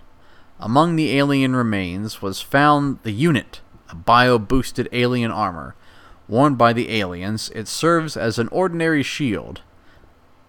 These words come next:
Uh, the wearer is a human. It, in-, it, oh, sorry.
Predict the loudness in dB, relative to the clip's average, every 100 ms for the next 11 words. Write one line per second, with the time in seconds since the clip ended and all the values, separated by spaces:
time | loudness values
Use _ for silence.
0 | _ -20 -20 -8 -6 -4 -6 -8 0 4
1 | 6 4 2 -2 -8 -8 -8 -4 0 0
2 | -2 -6 -18 -12 -8 -8 -10 -8 -6 -4
3 | -4 -4